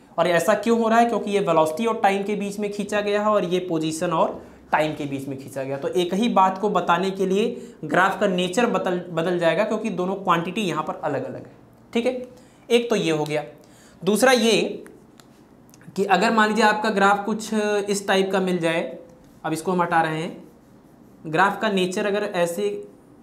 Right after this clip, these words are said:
इसकी बजाय ऐसा मिलने लगे तो इसका क्या मतलब निकलेगा? ये graph नंबर टू हो गया। तो ये मतलब आप यहाँ से समझ सकते हैं ना कि जब दो quantity के बीच में ऐसा graph मिले, इसका मतलब दोनों constant हैं,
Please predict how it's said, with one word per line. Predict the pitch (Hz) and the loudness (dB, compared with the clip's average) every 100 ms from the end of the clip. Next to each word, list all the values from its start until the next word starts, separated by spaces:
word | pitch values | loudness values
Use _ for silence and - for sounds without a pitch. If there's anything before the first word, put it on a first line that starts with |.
| - - - - - - - | -20 -20 -20 -20 -20 -16 -8
इसकी | 165 - 208 | -6 -4 -2
बजाय | 196 196 156 185 - - - - - | 2 2 2 -2 -10 -20 -20 -20 -4
ऐसा | 185 - 220 | 0 2 2
मिलने | 214 208 208 | 0 -2 -2
लगे | 208 202 | 0 0
तो | 202 | 0
इसका | 180 202 | 0 0
क्या | 202 208 | 0 0
मतलब | 196 196 202 196 | 0 -2 -2 -2
निकलेगा? | 190 196 190 196 - | -2 -2 -2 -4 -6
ये | 170 | -6
graph | 165 175 180 | 2 2 2
नंबर | 180 180 | -2 -2
टू | 175 190 | -2 -2
हो | 180 | -2
गया। | 175 185 - - - - - - - - - - _ _ - | -2 -6 -8 -18 -20 -20 -20 -20 -20 -20 -20 -20 _ _ -4
तो | |
ये | 196 214 | 2 4
मतलब | 247 220 214 226 | 4 4 4 4
आप | 214 196 196 | 4 4 4
यहाँ | 190 208 | 0 0
से | 208 | -2
समझ | 214 214 | -4 -4
सकते | - - 160 | -4 -6 -4
हैं | 170 | -6
ना | |
कि | 294 233 | -6 -2
जब | 196 175 | 0 0
दो | 180 | 2
quantity | 202 202 185 175 202 | 4 4 0 -2 -2
के | 202 | -2
बीच | 185 185 | -2 -2
में | 196 | -2
ऐसा | 175 175 190 | 0 0 0
graph | 180 180 185 | 2 2 0
मिले, | 185 | -4
इसका | 220 202 196 | -4 -4 -4
मतलब | 180 175 180 | -2 -4 -4
दोनों | 160 165 185 | -2 -2 -2
constant | 180 156 156 185 185 | -2 -2 -2 -6 -6
हैं, | 185 208 - | -6 -10 -12